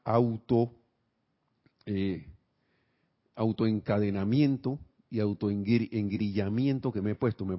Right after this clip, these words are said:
yo mismo me puse los grilletes, yo mi-, mismo me puse mi, mi vestido así de estilo, de eso de rayita blanco con negro, de presidiario, y yo mismo me, me, me puse todo esto, me puse cadenas en las manos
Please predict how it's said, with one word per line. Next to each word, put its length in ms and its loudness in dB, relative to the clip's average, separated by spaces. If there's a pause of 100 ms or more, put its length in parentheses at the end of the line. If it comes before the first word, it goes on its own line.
yo 120 0
mismo 240 0
me 60 0
puse 260 -2
los 120 -2
grilletes, 600 -2 (720)
yo 80 -4
mi-, 320 2
mismo 340 2
me 100 2
puse 280 -2
mi, 180 2
mi 180 -2
vestido 440 0
así 200 -2
de 260 -2
estilo, 520 0 (680)
de 100 -4
eso 160 2
de 80 6
rayita 520 0
blanco 460 -2
con 220 -6
negro, 380 0 (560)
de 100 -4
presidiario, 840 0 (1000)
y 80 -10
yo 100 0
mismo 220 2
me, 200 0
me, 220 -4
me 160 -4
puse 240 -6
todo 160 -2
esto, 220 -6 (220)
me 180 -10
puse 360 -2 (480)
cadenas 420 0
en 100 0
las 120 -4
manos 380 -2